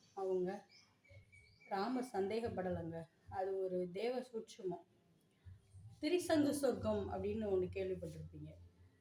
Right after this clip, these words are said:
அது, அந்த கதையை எடுத்து பாருங்க.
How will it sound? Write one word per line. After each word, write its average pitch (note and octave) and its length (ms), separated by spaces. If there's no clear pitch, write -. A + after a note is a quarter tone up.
அது, G#3 580
அந்த G#3+ 240
கதையை A#3+ 320
எடுத்து A#3 500
பாருங்க. G#3+ 480